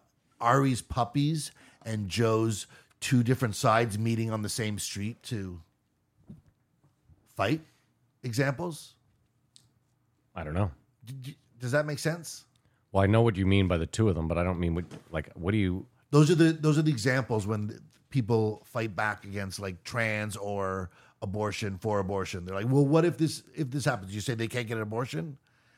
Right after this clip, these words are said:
Speaker 1: Like, what if this person thinks they're a woman and they have a penis? They can't go in. A, is it happening all the time? Is it really a big issue, or is it a couple incidences that are just being, um, amplified?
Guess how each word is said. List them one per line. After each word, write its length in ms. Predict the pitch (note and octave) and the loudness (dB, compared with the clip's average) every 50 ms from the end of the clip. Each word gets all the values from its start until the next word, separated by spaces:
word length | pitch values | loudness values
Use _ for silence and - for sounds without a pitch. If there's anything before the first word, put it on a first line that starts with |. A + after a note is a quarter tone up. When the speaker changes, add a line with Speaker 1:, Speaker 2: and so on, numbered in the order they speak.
| _ | _
Speaker 1:
Like, 140 | - A#2 C3 | -2 0 2
what 160 | B2 C#3 D#3 | 4 6 6
if 80 | E3+ D3+ | 6 6
this 120 | E3 D#3+ E3 | 4 2 2
person 280 | - E3 D#3 D3 D3 | 2 0 0 0 -2
thinks 200 | B2 C#3 C#3+ A#2+ | -2 -2 -4 -2
they're 100 | B2 C#3 | 0 2
a 60 | C#3 C#3 | 2 4
woman 260 | C#3+ C#3+ C#3 A#2+ G#2+ | 2 2 0 0 -2
and 80 | G#2 G2+ | -2 -2
they 60 | G#2 | -4
have 80 | G2+ G2 | -4 -4
a 60 | G2 | -4
penis? 180 | G#2+ A2+ F#2+ | -6 -6 -6
They 120 | F2+ G2+ G2+ | -6 -6 -6
can't 200 | F#2+ A#2+ A#2 A#2 | -4 -6 -6 -4
go 120 | A2 A#2+ A#2 | -4 -2 -2
in. 80 | A2+ | -2
A, 100 | A2 G#2+ - - _ _ - - - _ _ _ _ | -4 -6 -10 -16 _ _ -20 -20 -20 _ _ _ _
is 140 | - B2+ A#2+ | -4 -2 -2
it 80 | B2+ A2 | -2 -2
happening 420 | - - C#3 C#3+ B2 D3 D#3 C#3 | 2 2 2 2 2 -2 -2 0
all 120 | B2+ B2+ C3 | 0 0 0
the 80 | B2 A2+ | 0 -2
time? 380 | - B2+ A#2+ C3 E3+ G3 F#3+ E3 | -2 -2 -2 -2 -2 -4 -4 -2
Is 100 | B2+ A#2+ | 0 2
it 60 | A#2 | 0
really 380 | G#2+ G#2+ A#2+ C3 C#3 C#3 C#3+ | 2 2 2 2 4 4 2
a 40 | C#3 | 2
big 200 | A#2+ C3 B2 A2 A2+ | 0 -2 -4 -2 -4
issue, 320 | A#2+ A2+ - E3+ F3 F3 | -4 -4 -2 -2 -2 -2
or 180 | B2+ C3 A#2+ A2+ | -2 -2 -4 -2
is 80 | G#2+ | -2
it 80 | A2+ G#2+ | -4 -6
a 60 | G#2 | -6
couple 460 | - - C#3 C3+ C3 C#3+ C#3 C3+ C3 - _ _ | -6 -6 -6 -4 -2 -2 -2 -2 -4 -8 _ _
incidences 640 | - A#2+ A2+ A2 B2 C3 C3+ A#2 C#3+ D#3 D3+ B2 - - - - - _ _ | -10 -10 -8 -6 -6 -6 -8 -6 -8 -8 -8 -10 -14 -20 -20 -20 -20 _ _
that 100 | A2 G#2+ | -6 -4
are 60 | G#2 | -4
just 240 | F#2+ G2+ G2+ F2 F2+ | -4 -6 -8 -6 -6
being, 340 | A2 G#2+ G#2 G2 G2 G2 F#2+ | -6 -6 -4 -6 -8 -10 -10
um, 360 | F#2 F2+ F2+ F2 E2+ E2+ D#2+ D#2+ D#2 D#2+ _ _ | -10 -10 -10 -10 -12 -14 -18 -20 -20 -20 _ _
amplified? 580 | G#2+ A2 G#2 - G#2 F#2 - F2 D#2+ D#2+ D2+ - | -12 -12 -10 -10 -12 -12 -10 -10 -10 -10 -12 -18